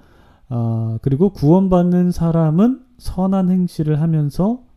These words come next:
살아가야 한다라는 건 우리가 나누었죠. 그리고 이렇게 구원받는 사람은 선한 행실을 하면서 살아가야 된다라는 것을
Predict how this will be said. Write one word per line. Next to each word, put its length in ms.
살아가야 800
한다라는 1400
건 220
우리가 220
나누었죠. 960
그리고 440
이렇게 420
구원받는 680
사람은 480
선한 400
행실을 400
하면서 300
살아가야 680
된다라는 640
것을 520